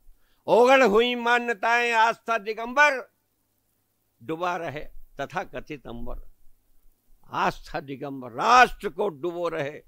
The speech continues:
राष्ट्र को डुबो रहे तथाकथित अंबर, पूर्वांचल अग्नि को समर्पित, दक्षिण में भाषा उन्माद, गुलशन सारा उजड़ रहा, हम बिखर रहे पात पात। क्या हो रहा था?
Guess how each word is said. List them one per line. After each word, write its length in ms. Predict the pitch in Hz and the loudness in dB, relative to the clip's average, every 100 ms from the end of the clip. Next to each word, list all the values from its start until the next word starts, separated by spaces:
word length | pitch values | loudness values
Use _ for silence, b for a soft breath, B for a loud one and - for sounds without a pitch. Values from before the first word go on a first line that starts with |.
| - - 127 | -14 -8 -2
राष्ट्र 520 | 185 262 262 - 214 | 6 8 6 4 -8
को 180 | 196 226 | -2 -2
डुबो 340 | 180 196 208 | 0 -2 -2
रहे 300 | 190 170 170 - _ - 190 | -2 -2 -4 -10 _ -6 -6
तथाकथित 680 | 165 220 165 175 196 165 | -2 -4 -4 -6 -6 -6
अंबर, 360 | 170 175 208 226 | -6 -2 0 -2
पूर्वांचल 1040 | _ _ 226 269 262 233 226 214 196 214 | _ _ 2 2 4 4 4 2 -4 -4
अग्नि 420 | 185 214 190 202 | -2 -4 -4 -8
को 200 | 160 190 | -6 -6
समर्पित, 580 | - 165 196 185 190 175 - _ _ _ - 156 | -6 -4 -4 -4 -8 -10 -14 _ _ _ -10 -2
दक्षिण 380 | 220 - 226 | -2 -2 -6
में 260 | 220 220 147 | -4 -6 -8
भाषा 380 | 147 196 185 202 | -6 -4 -2 -4
उन्माद, 680 | 196 196 185 247 262 233 - - _ _ 175 | -4 -6 -2 2 2 2 -8 -20 _ _ 0
गुलशन 420 | 208 - 208 190 | 0 0 -6 -4
सारा 360 | 180 190 190 | -4 -2 0
उजड़ 360 | 185 180 180 170 | -2 -2 -6 -6
रहा, 420 | 165 151 160 135 - - _ - | -6 -4 -4 -8 -18 -20 _ -6
हम 140 | 170 | -6
बिखर 380 | 127 139 - 143 | -6 -12 -8 -8
रहे 300 | 120 127 127 | -6 -8 -8
पात 360 | - 127 120 _ - | -10 -12 -14 _ -16
पात। 220 | 127 - - _ - | -16 -16 -20 _ 0
क्या 100 | 233 | 2
हो 160 | 262 196 | 4 2
रहा 140 | 240 | 0
था? 260 | 156 107 | -2 -14